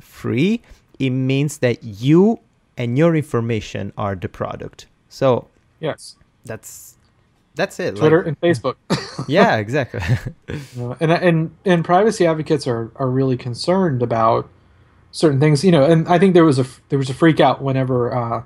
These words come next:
Speaker 2: people started realizing with Amazon Echo that Alexa actually learns
Speaker 1: Mm-hmm.
Speaker 2: from your requests.
Speaker 1: Yeah.
Speaker 2: Um, that is also dealt with via databases because they, <laughs> they, they begin to realize, you know, the databases record your information and from that derive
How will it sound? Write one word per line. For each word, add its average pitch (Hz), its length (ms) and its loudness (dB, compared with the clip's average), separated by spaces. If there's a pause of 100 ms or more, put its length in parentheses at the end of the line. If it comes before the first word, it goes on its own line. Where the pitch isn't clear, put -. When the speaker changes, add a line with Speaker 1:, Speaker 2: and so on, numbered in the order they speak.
(580)
Speaker 2:
people 165 220 -2
started 160 220 4
realizing 143 460 4
with 131 140 -2
Amazon 131 380 -2
Echo 180 320 2
that 135 140 2
Alexa 135 400 0
actually 139 360 -2
learns 120 560 -6 (140)
Speaker 1:
Mm-hmm. 113 340 -8
Speaker 2:
from 147 240 0
your 123 140 0
requests. 123 640 -4
Speaker 1:
Yeah. 120 140 -4 (260)
Speaker 2:
Um, 120 380 -4 (220)
that 165 340 2 (120)
is 156 200 2
also 170 520 2 (220)
dealt 156 240 -2
with 143 260 -2 (280)
via 147 380 2
databases 127 840 0 (400)
because 143 340 2
they, 147 140 2 (140)
<laughs> - 100 -20
they, 175 220 0
they 143 400 0 (400)
begin 170 320 4
to 160 200 -4
realize, 147 640 4
you 175 120 -6
know, 131 140 -2
the 139 120 -4
databases 160 720 -2
record 151 420 0
your 156 100 0
information 131 600 -4
and 127 180 -6
from 143 200 -4
that 135 200 -6
derive 123 420 0